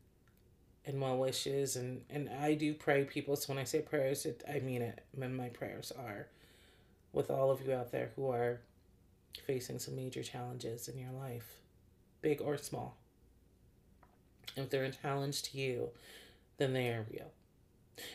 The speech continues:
And that's one of the things, okay, to, to touch on. And I am already breaking off from what I want to say, but I, I will say this.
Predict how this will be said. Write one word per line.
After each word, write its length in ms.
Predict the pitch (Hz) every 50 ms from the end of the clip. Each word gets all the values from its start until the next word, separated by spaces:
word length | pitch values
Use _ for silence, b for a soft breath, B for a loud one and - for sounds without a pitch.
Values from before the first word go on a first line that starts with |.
| B
And 100 | - 202
that's 160 | 226 247 247 262
one 140 | 254 220
of 80 | 196 170
the 80 | 160 156
things, 280 | - 147 131 131 123 139
okay, 200 | 131 - 147 139
to, 140 | 135 123
to 320 | - - - 165 135 127 123
touch 460 | - - 143 127 120 - - - - - - - -
on. 300 | - 127 120 120 123 -
And 240 | - 143 135 - - - - - - - - -
I 120 | - 147 143
am 160 | 143 139 139
already 240 | 135 135 139 139 131
breaking 400 | 127 135 123 120 - 135 123 120
off 220 | 117 110 113 -
from 260 | - 123 117 117 - - - - - - - -
what 200 | - 139 143 135
I 80 | 131 127
want 220 | 127 123 123 127
to 100 | - 131
say, 180 | - 147 131 120
but 200 | - 120 - -
I, 300 | 135 135 123 120 - 135
I 40 | 139
will 160 | 139 139 135
say 220 | 135 - 139 123 123
this. 360 | - - - - - -